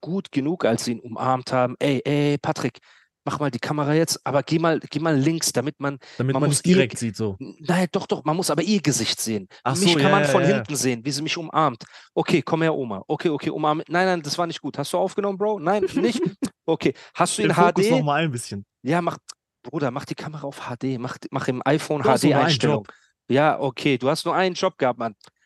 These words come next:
Speaker 1: Warte mal, du Penner. Warte mal kurz. Mach mal. Okay, hast du Blitz an? Ist mit Blitz besser oder nicht mit Blitz?
Speaker 2: Wir machen
Speaker 1: Mit,
Speaker 2: noch
Speaker 1: mit
Speaker 2: mal,
Speaker 1: Blitz
Speaker 2: warte
Speaker 1: sieht
Speaker 2: noch
Speaker 1: der
Speaker 2: mal.
Speaker 1: noch,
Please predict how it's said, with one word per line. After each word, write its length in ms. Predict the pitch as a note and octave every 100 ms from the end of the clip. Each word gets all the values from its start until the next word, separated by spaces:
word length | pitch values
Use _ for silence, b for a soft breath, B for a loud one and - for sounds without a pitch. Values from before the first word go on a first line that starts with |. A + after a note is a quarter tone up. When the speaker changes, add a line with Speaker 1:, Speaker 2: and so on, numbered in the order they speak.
| _
Speaker 1:
Warte 240 | C#3 E3+ D#3+
mal, 140 | C#3+
du 80 | B2
Penner. 360 | - A2+ G2+ -
Warte 300 | A#2 D3+ D3
mal 160 | B2+ A2+
kurz. 340 | - A2 - - b b -
Mach 200 | D#3+ E3+
mal. 100 | D3
Okay, 200 | D3+ D3
hast 180 | D#3 -
du 60 | C#3
Blitz 280 | F#3 G#3
an? 280 | G3 A3 A#3+ -
Ist 160 | D3
mit 220 | D#3 A3 -
Blitz 260 | B3+ -
besser 340 | - A#3+ B3 A3+
oder 160 | A3
nicht 240 | G#3+ - D#3
mit 160 | B2
Blitz? 360 | A2+ G2+ - - _
Speaker 2:
Wir 100 | C#3+
machen 260 | G3 A3+ E3
Speaker 1:
Mit, 0 |
Speaker 2:
noch 160 | F3+ F#3+
Speaker 1:
mit 0 |
Speaker 2:
mal, 180 | C3
Speaker 1:
Blitz 20 | -
Speaker 2:
warte 200 | E3+ -
Speaker 1:
sieht 40 |
Speaker 2:
noch 100 | D#3
Speaker 1:
der 80 | G3+
Speaker 2:
mal. 140 |
Speaker 1:
noch, 20 | G#3